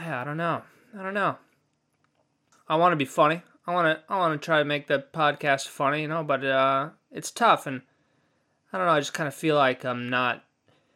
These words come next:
not doing well. You know, I'm not, uh, I'm not making a good podcast that anyone wants to listen to. That's kinda what I feel like sometimes, you know?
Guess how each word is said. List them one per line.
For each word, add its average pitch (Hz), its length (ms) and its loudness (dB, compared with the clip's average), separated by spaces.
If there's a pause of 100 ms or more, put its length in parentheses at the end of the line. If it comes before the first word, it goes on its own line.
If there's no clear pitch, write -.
(240)
not 175 200 -2
doing 151 360 2
well. 143 360 6 (160)
You - 60 -14
know, 160 80 -8
I'm 160 80 -8
not, 160 320 -6
uh, 135 360 2 (1700)
I'm 196 60 -10
not 214 180 -2
making 180 300 2
a 147 60 4
good 147 360 0
podcast 147 640 0
that 147 180 0
anyone 151 280 0
wants 143 240 0
to 143 80 -2
listen 139 340 -2
to. 123 180 -6
That's 113 160 -6
kinda 143 200 -8
what 123 100 -4
I 117 60 -4
feel 135 240 -8
like 117 160 -6
sometimes, 143 500 -16
you 147 60 -20
know? 151 80 -20